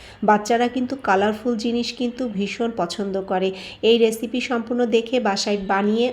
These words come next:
অবশ্যই আমাকে কমেন্ট করবেন আর বাচ্চাদের টিফিনে দিবেন, দেখবেন কত মজা করে ওরা টিফিনটা খেয়ে ফেলে। এইবার সেই ডিমটা এর সাথে অ্যাড করে দিলাম। সব কিছু ভাজা ভাজা হয়ে গেলে এবার আমি সেই ভেজানো চিড়াটা দিয়ে দিলাম।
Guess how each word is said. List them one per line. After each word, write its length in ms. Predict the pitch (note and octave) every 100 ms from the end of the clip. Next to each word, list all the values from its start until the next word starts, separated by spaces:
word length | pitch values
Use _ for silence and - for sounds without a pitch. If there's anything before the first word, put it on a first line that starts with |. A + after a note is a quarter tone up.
| -
অবশ্যই 480 | G3+ A3 A#3+ - B3+
আমাকে 320 | A3 G#3+ A#3
কমেন্ট 380 | A3 G#3 A3 A3
করবেন 400 | A#3+ A#3 B3+ D#4+ - - -
আর 100 | F#3+
বাচ্চাদের 500 | F#3+ G3 G#3 G#3+ A3
টিফিনে 380 | A3 G3+ G3+ G3+
দিবেন, 380 | F#3 F#3 F#3 F#3+
দেখবেন 420 | G#3 G#3 G3+ A3 G#3
কত 260 | A3+ A3+ B3+
মজা 460 | G#3 G3 G3+ A3
করে 280 | G#3+ A3 A3
ওরা 220 | F#3+ G3
টিফিনটা 520 | G3 F#3+ G3+ F#3+ G3
খেয়ে 300 | G3 - F#3+
ফেলে। 360 | F#3+ G3 F3 F#3 - - - -
এইবার 360 | A#3+ A#3 A#3+
সেই 220 | B3 C4+
ডিমটা 640 | A#3+ G#3+ A3 G#3+ G#3+ B3 C#4+ -
এর 160 | - G3
সাথে 380 | F#3+ G#3+ G3+ -
অ্যাড 260 | - F#3 F#3 -
করে 180 | G3
দিলাম। 380 | F#3+ G3+ F#3+ F#3+ G#3 - - -
সব 180 | - B3
কিছু 220 | C4 C4 C4
ভাজা 300 | B3 B3 C4
ভাজা 280 | C4+ C4+
হয়ে 300 | C4 C4 B3
গেলে 220 | A#3+ B3+ E4+
এবার 360 | A#3+ G3+ G3+
আমি 240 | G#3 G#3 A3
সেই 280 | - A3 A3
ভেজানো 500 | G#3+ G#3 G3+ G3 G#3+
চিড়াটা 520 | G#3+ G3+ G3+ G3 G#3
দিয়ে 240 | F#3 F3
দিলাম। 400 | F3 F3 F3 G3